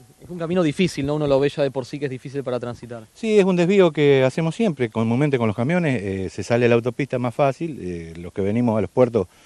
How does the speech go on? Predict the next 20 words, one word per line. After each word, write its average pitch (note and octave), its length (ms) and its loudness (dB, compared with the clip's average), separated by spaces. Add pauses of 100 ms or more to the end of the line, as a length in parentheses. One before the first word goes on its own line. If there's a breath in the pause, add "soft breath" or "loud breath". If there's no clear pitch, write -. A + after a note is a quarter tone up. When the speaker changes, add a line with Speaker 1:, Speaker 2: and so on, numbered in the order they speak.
(120 soft breath)
Speaker 2:
por F#2 80 -6
ejemplo, G#2+ 240 -2
de G2+ 80 4
Arroyo A2 240 2
Seco, G#2 540 0 (320 soft breath)
eh, F#2 300 -2
General G#2+ 360 4
Lagos, A#2 420 4 (360 soft breath)
eh, F2+ 300 -8
es G2 80 -2
una G#2 180 0
bajada G#2 420 2
más G#2 220 -6
fácil, B2 320 0
más G#2+ 140 -4
cortita A#2+ 580 -2
y E2+ 220 -8
se - 120 -12
llega F#2+ 220 -2
bien. G2+ 140 -2